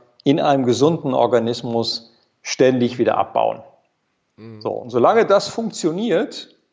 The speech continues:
Speaker 1: wird der Mensch nie Krebs bekommen. Und das sehen wir eben bei Naturvölkern, dass die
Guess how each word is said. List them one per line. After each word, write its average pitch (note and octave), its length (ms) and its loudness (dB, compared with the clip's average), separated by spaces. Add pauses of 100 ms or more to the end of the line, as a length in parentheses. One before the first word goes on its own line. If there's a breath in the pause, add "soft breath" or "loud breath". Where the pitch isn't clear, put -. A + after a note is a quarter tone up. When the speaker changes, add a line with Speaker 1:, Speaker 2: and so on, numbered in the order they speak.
Speaker 1:
wird - 160 -4
der B2+ 80 2
Mensch C3 280 0
nie D3 180 -4
Krebs - 340 -4
bekommen. - 400 -10 (800 soft breath)
Und A#2 80 2
das A2+ 80 2
sehen C3+ 180 4
wir C3 160 4
eben C3 160 0
bei B2 100 4
Naturvölkern, A#2+ 760 2
dass G#2+ 160 -6
die G#2+ 240 -4